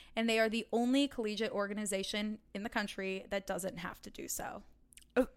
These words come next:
Speaker 2: excuse me.
Speaker 1: So I'm assuming that means they don't have to pay, like, taxes
Speaker 2: Any, they don't
Speaker 1: or
Speaker 2: have to
Speaker 1: sh-,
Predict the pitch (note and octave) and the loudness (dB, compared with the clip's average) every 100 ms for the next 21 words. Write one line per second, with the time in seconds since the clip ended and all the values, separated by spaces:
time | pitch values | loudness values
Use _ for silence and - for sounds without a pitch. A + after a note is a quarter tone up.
0 | _ _ _ - B3+ - - G#4 C5+ - | _ _ _ 4 6 6 8 8 6 4
1 | G3 C#3+ C4 A#3+ A3 G3 A3 A3 A3 - | 2 6 8 8 6 2 4 4 4 4
2 | D#4 C4 A3 G3 G3 F#3 F3+ G3+ F#3 F#3 | 4 6 4 2 0 0 -2 0 0 -2
3 | F#3 - - - _ - G3+ A#3 B3 B3 | -4 -6 -10 -20 _ 2 6 8 8 8
4 | A3 A#3 A#3+ G3 F#3+ | 8 8 8 4 0